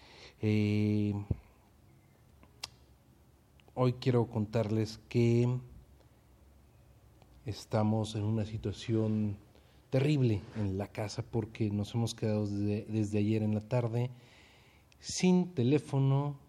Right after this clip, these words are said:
sin internet y sin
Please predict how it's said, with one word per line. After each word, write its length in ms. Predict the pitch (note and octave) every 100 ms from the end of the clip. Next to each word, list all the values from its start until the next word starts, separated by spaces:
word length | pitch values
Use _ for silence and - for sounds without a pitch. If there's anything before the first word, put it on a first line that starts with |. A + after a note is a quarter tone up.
| - _
sin 540 | - - - F3 E3+ E3 -
internet 720 | E3 E3 C3+ A#2 A#2 B2+ C3+ C3+ - - - - - _
y 280 | D#3 F3 F3+ - _ _ _ _ _
sin 680 | - - - C3+ C3+ C#3+